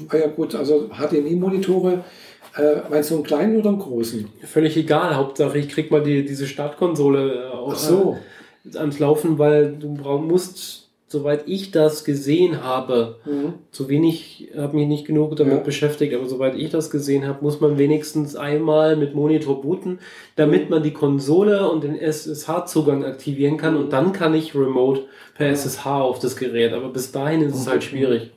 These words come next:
Speaker 1: Ja, das kann sein. Also klar, logischerweise, wenn du jetzt einen Fernseher hättest, könntest du natürlich mit der H D M I könntest du einen Fernseher mal anschließen.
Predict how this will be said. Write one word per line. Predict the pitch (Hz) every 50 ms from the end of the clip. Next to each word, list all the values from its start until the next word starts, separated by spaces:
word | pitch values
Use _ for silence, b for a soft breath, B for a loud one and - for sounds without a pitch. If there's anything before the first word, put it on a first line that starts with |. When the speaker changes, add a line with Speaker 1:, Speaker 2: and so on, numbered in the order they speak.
| _ _ -
Speaker 1:
Ja, | 147 156
das | 156 147 -
kann | - 165 170 160
sein. | - 147 139 143 135 127 B B B B B B B
Also | - 147 151 160 151 - - - -
klar, | 147 156 160 147 - - - - - - - 131
logischerweise, | 170 170 170 165 165 160 151 -
wenn | 160 151
du | 156 151
jetzt | 147 147 -
einen | - -
Fernseher | 143 135 185 202 220 220 190
hättest, | 190 202 202 185 - -
könntest | - 185 185 190
du | 196
natürlich | 180 - 185 233 -
mit | - - 143 147 -
der | 226 - -
H | 135 170 170
D | 165
M | 160 160
I | 180 208
könntest | - 175 175 175 -
du | 180
einen | 175 170 165 170 165 165 -
Fernseher | - 165 165 170 151 165 156 147
mal | 135 135 147
anschließen. | 143 139 131 - 143 127 123 120 123 120 113